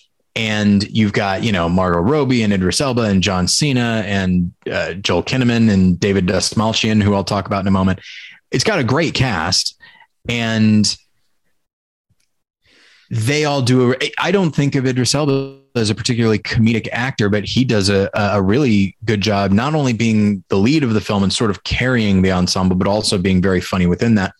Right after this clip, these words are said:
John Cena is this character, Peacemaker, uh, is sort of a, a, a ridiculous character who occasionally has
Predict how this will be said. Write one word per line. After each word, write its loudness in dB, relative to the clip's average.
John 0
Cena 0
is 0
this 0
character, -2
Peacemaker, -2
uh, -2
is 0
sort 0
of 0
a, 0
a, -2
a 0
ridiculous 0
character -2
who 0
occasionally 0
has -2